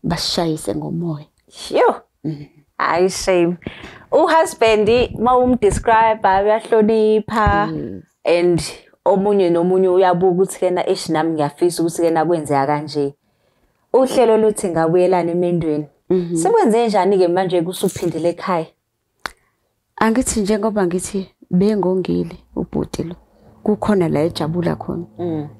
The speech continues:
Speaker 1: Kanti uhambe ejabula nje kukhona namazinyana asalayo khona.
Speaker 2: Asalayo.
Speaker 1: Yes.
Speaker 2: Okay.
Speaker 1: Mesala la mazinyane mangizwa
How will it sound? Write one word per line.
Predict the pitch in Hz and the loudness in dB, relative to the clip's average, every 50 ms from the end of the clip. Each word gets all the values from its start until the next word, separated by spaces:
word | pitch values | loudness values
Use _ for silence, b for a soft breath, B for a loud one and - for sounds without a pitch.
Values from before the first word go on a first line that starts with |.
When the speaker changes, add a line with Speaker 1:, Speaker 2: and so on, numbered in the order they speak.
| - - | -16 -4
Speaker 1:
Kanti | - 202 202 190 190 202 | -2 -2 -2 0 0 0
uhambe | 196 202 233 220 190 180 | 0 2 0 2 0 -2
ejabula | - - 175 165 165 185 190 180 170 | -2 -2 -4 -2 -2 -2 -2 -2 -2
nje | 160 165 160 | -4 -4 -6
kukhona | 175 180 - - 196 190 175 | -6 -6 -6 -4 -4 -4 -2
namazinyana | 165 170 165 165 165 175 170 - 160 160 170 175 175 175 180 180 175 | -2 0 0 0 0 0 0 0 -2 0 0 -2 0 0 0 -2 -2
asalayo | 175 170 - 170 170 165 156 156 151 | -4 -6 -4 -4 -2 -2 -2 -4 -4
khona. | - | -4
Speaker 2:
Asalayo. | 208 - - - 226 214 202 214 208 190 180 175 165 156 151 151 160 151 147 | -6 -6 -6 -4 -4 -2 -2 -2 -2 0 0 -2 -2 0 0 0 0 0 0
Speaker 1:
Yes. | 165 165 165 160 160 156 151 151 - _ _ _ _ _ - | 0 0 0 -2 -2 -4 -6 -8 -14 _ _ _ _ _ -6
Speaker 2:
Okay. | - 202 185 - - - 196 180 175 170 180 196 - _ _ _ _ - | -6 -6 -6 -8 -4 -2 -2 0 0 -2 -2 -6 -8 _ _ _ _ 0
Speaker 1:
Mesala | 208 220 226 220 214 - 220 202 196 196 | 2 2 2 0 0 0 0 2 2 0
la | 196 180 | 0 0
mazinyane | 175 190 190 185 185 175 170 175 175 180 185 185 190 185 | 0 0 -2 0 0 0 2 2 2 2 2 2 2 2
mangizwa | 190 202 214 214 190 160 175 175 175 165 160 - 156 165 | 2 2 2 0 0 2 2 2 2 2 0 -2 -4 -4